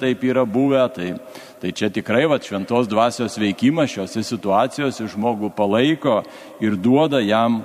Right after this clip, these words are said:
jėgų. Na, šiaip mes žinome, kad žmogų labiausiai slegia vienatvė. Kada žmogus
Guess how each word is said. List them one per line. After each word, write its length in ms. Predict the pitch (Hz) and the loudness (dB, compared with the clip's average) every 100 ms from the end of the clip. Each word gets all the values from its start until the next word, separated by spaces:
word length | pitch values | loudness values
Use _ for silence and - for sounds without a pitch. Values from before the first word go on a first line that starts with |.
| - | -8
jėgų. 460 | 95 110 95 117 101 85 - - - - - - - - - | -4 -2 2 2 2 -2 -14 -20 -20 -20 -20 -20 -20 -20 -14
Na, 220 | - - - - - - - - - - - | -2 -2 -2 -12 -20 -18 -20 -20 -20 -20 -8
šiaip 380 | - 156 170 104 - - - - 127 | 0 0 0 -4 -6 -12 -16 -10 -2
mes 220 | 113 98 | 0 2
žinome, 400 | 151 175 139 117 | 2 4 2 2
kad 240 | 117 - - | -2 -6 -6
žmogų 540 | 113 117 147 185 160 139 | -2 2 4 4 2 0
labiausiai 580 | 120 120 135 160 - 139 | 2 2 2 2 -2 -4
slegia 600 | - 113 123 131 117 120 - | -2 0 2 2 0 -2 -4
vienatvė. 720 | 101 123 117 107 101 82 82 69 - - | -2 0 2 2 -2 -6 -10 -12 -14 -16
Kada 240 | - 90 | -8 -4
žmogus 480 | 120 107 123 104 98 | -4 0 0 -2 -6